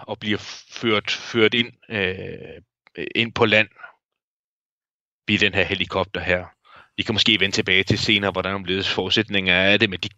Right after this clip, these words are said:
de kommer, de kommer i de bedste hænder. Og har det også, øh, virkelig. Altså, det er virkelig, ja, man har været virkelig ude på sidste revle på det tidspunkt. Jeg har,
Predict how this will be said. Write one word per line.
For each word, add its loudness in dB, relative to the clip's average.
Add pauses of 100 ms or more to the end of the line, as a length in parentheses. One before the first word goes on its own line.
(140)
de -6
kommer, 2 (240)
de -2
kommer 2
i -2
de -8
bedste 0
hænder. -6 (680)
Og -6
har 4
det -8
også, -10 (540)
øh, -20 (560)
virkelig. -4 (440)
Altså, -2
det 6
er 2
virkelig, 2
ja, 4
man 0
har 2
været 2 (280)
virkelig 0
ude 0
på -6
sidste -2
revle 0
på -8
det -6
tidspunkt. -8 (360)
Jeg 4
har, 2